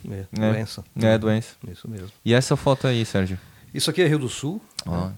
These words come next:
Speaker 1: Então, Hitler, Ortsgrupp, Bela Aliança, né?
Speaker 2: Uhum.
Speaker 1: Bela Aliança no passado era Rio do Sul, né?
Speaker 2: Exato.
Speaker 1: Santa Catarina, Brasília, né? Então, é, é,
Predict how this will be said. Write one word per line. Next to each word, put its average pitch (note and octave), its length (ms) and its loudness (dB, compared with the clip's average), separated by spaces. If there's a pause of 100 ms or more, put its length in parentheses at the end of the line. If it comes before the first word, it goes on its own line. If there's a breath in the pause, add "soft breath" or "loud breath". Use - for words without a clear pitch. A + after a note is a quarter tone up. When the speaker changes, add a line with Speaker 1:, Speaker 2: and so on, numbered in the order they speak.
Speaker 1:
Então, G#2+ 420 -8
Hitler, A#2+ 440 -4 (360)
Ortsgrupp, A2+ 600 -6 (240 loud breath)
Bela G#2+ 240 -6
Aliança, G#2 420 -6
né? G#2 180 -6
Speaker 2:
Uhum. F#2+ 100 -4
Speaker 1:
Bela G#2 160 -6
Aliança G#2+ 340 -8
no G2+ 60 -10
passado G2 420 -10
era F2+ 100 -12
Rio F2+ 120 -12
do F2+ 80 -12
Sul, - 260 -10
né? G#2+ 120 -6
Speaker 2:
Exato. F2 420 -10 (100)
Speaker 1:
Santa G#2 220 -10
Catarina, G#2 340 -10
Brasília, G2 460 -8
né? A#2+ 100 -8
Então, A#2+ 180 -6
é, A2+ 160 -4 (300)
é, - 280 -12